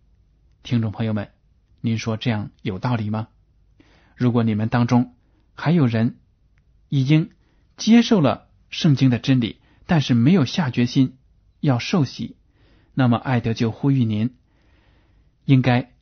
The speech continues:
尽早的在众人面前为自己的信仰做出一个决定，表决态，向众人见证自己的悔改，然后呢，成为上帝的儿女，成为教会中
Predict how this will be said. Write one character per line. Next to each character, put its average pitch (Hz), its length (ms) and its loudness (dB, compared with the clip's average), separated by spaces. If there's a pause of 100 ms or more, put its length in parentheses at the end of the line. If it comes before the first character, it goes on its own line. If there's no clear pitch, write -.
尽 208 240 6
早 101 180 -2
的 101 240 -8 (600)
在 120 220 0
众 143 220 2
人 120 120 4
面 131 200 4
前 110 300 -6 (560)
为 123 180 0
自 139 160 -4
己 120 120 -4
的 117 100 -4
信 170 240 0
仰 104 260 -2 (400)
做 123 200 -2
出 117 140 -4
一 117 60 0
个 117 140 -4
决 107 200 -6
定， 123 260 -4 (680)
表 95 220 -6
决 107 220 -6
态， - 280 -10 (840)
向 117 320 -2
众 160 180 2
人 113 160 0
见 117 260 -2
证 120 200 -4 (280)
自 143 160 -2
己 123 120 -4
的 104 100 -8
悔 123 300 -4
改， - 280 -8 (440)
然 117 180 -4
后 127 140 2
呢， 117 180 0 (580)
成 - 220 -6
为 107 120 -2
上 123 340 -4
帝 117 100 -2
的 110 100 -6
儿 110 180 -4
女， 113 260 -2 (360)
成 131 180 2
为 120 340 -2
教 147 180 0
会 135 180 -2
中 127 300 0